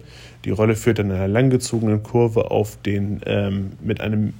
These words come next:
in der Mitte mit einem Airtime-Hügel versehenen Lounge-Abschnitt,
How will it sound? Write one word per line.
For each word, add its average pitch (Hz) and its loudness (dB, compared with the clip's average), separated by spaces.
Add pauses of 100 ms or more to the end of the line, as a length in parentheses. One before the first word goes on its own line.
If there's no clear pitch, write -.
(120)
in 120 -4
der 113 2
Mitte 123 0
mit 131 2
einem 123 0
Airtime-Hügel 110 0
versehenen 110 0
Lounge-Abschnitt, 120 0